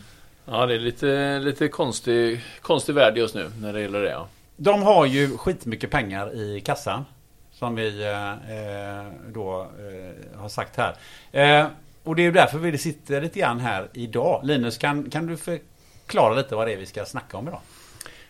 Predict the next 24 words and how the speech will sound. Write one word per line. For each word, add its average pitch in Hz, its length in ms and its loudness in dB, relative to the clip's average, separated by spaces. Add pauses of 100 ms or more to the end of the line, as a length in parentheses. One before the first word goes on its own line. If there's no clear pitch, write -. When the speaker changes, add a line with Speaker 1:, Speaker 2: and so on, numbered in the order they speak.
(140)
Speaker 1:
Ja, 139 180 4
vi 175 120 4
ska 170 140 2
ju, 170 160 4
vi 160 100 2
ska 175 160 4
prata 175 300 4
lite 170 200 2
grann 127 200 4
om, 113 460 0
eh, 110 400 2 (160)
den 120 180 2
situationen 107 1000 -4
som 107 340 -6
vi 104 400 -4
har 139 260 0
på 180 120 -12
marknaden 120 420 -6
nu 101 120 -4
då, 90 160 -8
där 101 180 -4
rederierna 104 640 -6
går 95 460 -8
i, 95 400 -8